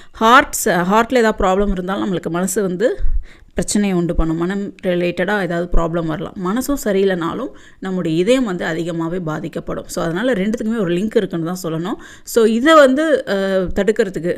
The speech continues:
அதாவது நம்முடைய ஹார்ட் ஹெல்த்தியா இருக்கிறதுக்கும் சரி, நம்முடைய மனசு ஹெல்த்தியா இருக்கிறதுக்கும் சரி, யோகா, பிராணாயாமம், மெடிடேஷன்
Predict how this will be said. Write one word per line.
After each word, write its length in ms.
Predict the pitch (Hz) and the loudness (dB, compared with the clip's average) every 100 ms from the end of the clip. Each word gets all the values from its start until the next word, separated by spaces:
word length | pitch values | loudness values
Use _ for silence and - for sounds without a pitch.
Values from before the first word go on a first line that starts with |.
| - | -2
அதாவது 260 | 190 185 214 | 2 2 2
நம்முடைய 320 | 196 175 170 | 0 -2 -2
ஹார்ட் 260 | 190 202 - | -2 -2 0
ஹெல்த்தியா 380 | 185 180 196 185 | 0 0 -2 -2
இருக்கிறதுக்கும் 360 | 170 156 180 | -6 -6 -6
சரி, 240 | 196 180 240 | -6 -6 -6
நம்முடைய 340 | 220 170 165 | -6 -6 -4
மனசு 360 | 170 262 269 240 | -2 -2 -4 -4
ஹெல்த்தியா 380 | 185 214 185 | -4 -4 -8
இருக்கிறதுக்கும் 380 | 180 170 - - | -6 -10 -10 -10
சரி, 380 | 185 175 180 269 - - - | -8 -6 -4 -6 -12 -18 -2
யோகா, 540 | 185 185 175 165 - - | 4 4 6 2 2 2
பிராணாயாமம், 640 | 180 180 180 165 160 160 - - - | 4 4 2 2 0 -4 -4 -8 -4
மெடிடேஷன் 680 | 190 185 185 180 - 165 160 | -2 0 2 0 0 -4 -4